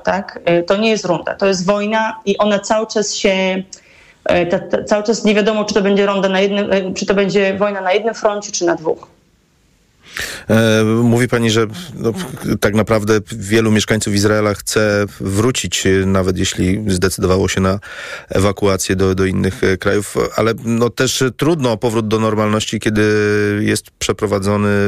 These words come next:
Speaker 2: przeprowadzany pobór, e, i też, e, rezerwiści powoływani są do, e, do służby,
Speaker 1: Mhm.
Speaker 2: choćby po to, żeby,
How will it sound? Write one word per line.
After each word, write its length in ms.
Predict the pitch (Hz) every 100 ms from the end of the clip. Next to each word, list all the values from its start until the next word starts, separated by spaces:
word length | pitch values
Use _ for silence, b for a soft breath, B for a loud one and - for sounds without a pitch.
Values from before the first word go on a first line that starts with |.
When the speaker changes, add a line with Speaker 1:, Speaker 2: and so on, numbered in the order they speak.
| 95 _ -
Speaker 2:
przeprowadzany 640 | - 101 107 98 95 104 98
pobór, 440 | - 98 98 104
e, 340 | 104 101 101 104
i 100 | 104
też, 300 | 104 101 104
e, 40 | 98 98 - 107
rezerwiści 580 | - 95 95 101 - 98
powoływani 640 | 107 95 101 98 107 98
są 240 | 95 95 90
do, 120 | 95 - B B B B B
e, 200 | 107 104
do 120 | 101
służby, 420 | - 104 90 85
Speaker 1:
Mhm. 340 | 98 101 104 101
Speaker 2:
choćby 260 | 101 107
po 140 | 95 104
to, 160 | 107
żeby, 600 | 101 95 101 101 101 101